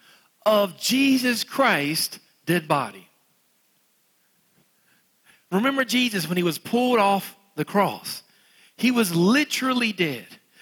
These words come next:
and people saw his dead body. They knew he was gone.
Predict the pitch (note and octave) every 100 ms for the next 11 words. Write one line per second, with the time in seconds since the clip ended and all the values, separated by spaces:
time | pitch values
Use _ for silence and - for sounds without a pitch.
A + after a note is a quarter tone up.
0 | - G3 F#3+ - D4 - B3+ - - C4+
1 | C4+ A#3 A3+ G#3+ G#3+ G#3+ F#3 A3 G#3 -
2 | - _ _ _ _ _ _ _ G#3+ A3
3 | B3 D#4+ C4 A#3+ A#3 E3+ - - C3+ A#3
4 | A3+ F3 G2+